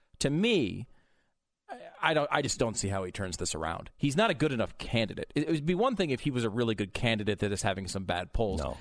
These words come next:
Speaker 1: He's actually a terrible candidate that has been leading despite himself. Uh, you know, look, this has been Joe Biden's to lose for a long time, but he's very good at losing.
Speaker 2: May I give you an example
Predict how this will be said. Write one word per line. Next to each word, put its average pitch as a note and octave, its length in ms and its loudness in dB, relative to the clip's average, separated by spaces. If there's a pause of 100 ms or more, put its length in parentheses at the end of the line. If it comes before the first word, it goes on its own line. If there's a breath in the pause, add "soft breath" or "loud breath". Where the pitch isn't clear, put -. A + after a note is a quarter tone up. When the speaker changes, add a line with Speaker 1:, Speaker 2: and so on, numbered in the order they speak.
Speaker 1:
He's F#3+ 200 2
actually A3+ 340 2
a A#2 60 2
terrible G3 480 0
candidate G2+ 400 -4
that A2+ 140 2
has A2+ 140 -2
been A2 220 0
leading D#3 300 0
despite D#3 540 0 (200 soft breath)
himself. A#2+ 720 0 (460 soft breath)
Uh, A2+ 240 4
you C3 140 2
know, B2 140 2
look, C3+ 220 0
this D3+ 140 2
has C#3+ 120 0
been C#3 200 2
Joe C3 180 4
Biden's A2+ 380 2
to A#2 80 0
lose A2 240 0
for G#2+ 160 0
a G#2 60 2
long G#2 180 0
time, F#3+ 240 2
but C#3+ 100 2
he's B2+ 140 -2
very D3 500 0
good E3 240 4
at C3+ 80 2
losing. B2 540 0
Speaker 2:
May C#3 260 4
I F3+ 140 2
give B2+ 400 2
you E2 460 0
an A2 100 2
example G2+ 800 0